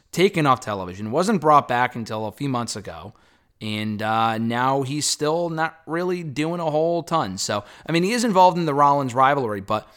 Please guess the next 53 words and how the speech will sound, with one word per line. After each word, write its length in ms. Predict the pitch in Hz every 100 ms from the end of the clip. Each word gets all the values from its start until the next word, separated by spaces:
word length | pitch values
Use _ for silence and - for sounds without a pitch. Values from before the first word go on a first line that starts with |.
| _ _ _ _
it 140 | - 139
just, 320 | 160 - - _ _ _ _ _ _ -
I 120 | 196
don't 100 | 254
know. 160 | 262 208
I'm 100 | 175
not 160 | 196
really 160 | 196 196
sure 280 | 180 180 151 -
what 260 | 143 143 156
it's 100 | -
gonna 160 | 170
take 300 | 147 147 139
to 80 | 127
get 200 | 117 135
this 180 | 139 127
guy 200 | 135 127
over. 320 | 113 120 131
Maybe 280 | 120 123 127
just 200 | 127 -
a 60 | 123
strong 420 | - 127 123 123
showing 340 | - 120 123
and 60 | 117
defeat 340 | 101 - 127 127
against 320 | 131 139 123
Rollins 400 | 131 135 139 120
or 60 |
Crown 340 | - 120 113 110
Jewel, 220 | 110 120
if 60 | 110
that's 200 | 107 110
where 120 | 107
this 200 | 104 -
is 120 | 98
headed. 320 | 107 110 120 - - -
They 100 | 117
might 200 | 127 127
be 80 |
saving 340 | 117 127 120 120
it 80 | 110
for 140 | 110
a 40 |
future 320 | 98 107 - 92
Raw. 460 | 151 185 165 151 - -
They 100 | 110
might 180 | 110 -
be 80 |
saving 340 | 101 117 113 113
it 80 | -
for 360 | 110 107 95
Survivor 500 | - 104 127 175 170
Series. 480 | 160 165 160 156 151